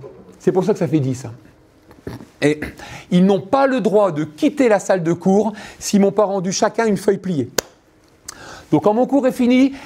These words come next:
j'ai quarante-cinq feuilles pliées. Et quand j'ouvre les feuilles pliées, c'est écrit en haut et en bas. En haut, ils écrivent en deux, trois, en deux, trois phrases argumentées, hein,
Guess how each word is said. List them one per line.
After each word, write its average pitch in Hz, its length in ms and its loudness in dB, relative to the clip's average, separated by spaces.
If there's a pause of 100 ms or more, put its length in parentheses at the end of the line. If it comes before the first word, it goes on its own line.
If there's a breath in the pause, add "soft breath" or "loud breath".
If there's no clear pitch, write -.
(140 loud breath)
j'ai 160 200 2
quarante-cinq 226 580 0
feuilles 208 200 2
pliées. 180 320 0 (880 loud breath)
Et - 100 -2
quand 185 180 2
j'ouvre 202 200 2
les 214 60 4
feuilles 214 180 2
pliées, 214 520 0
c'est - 180 0
écrit 196 280 -2
en 185 100 2
haut 202 200 4
et 196 60 2
en 170 80 -2
bas. 131 140 -2 (640 loud breath)
En 220 80 2
haut, 277 260 2
ils 220 120 2
écrivent 196 420 0
en 156 120 4
deux, 185 160 2
trois, - 260 -2
en 165 120 0
deux, 247 180 2
trois 208 180 0
phrases 131 460 -4
argumentées, 180 640 0
hein, 117 100 -4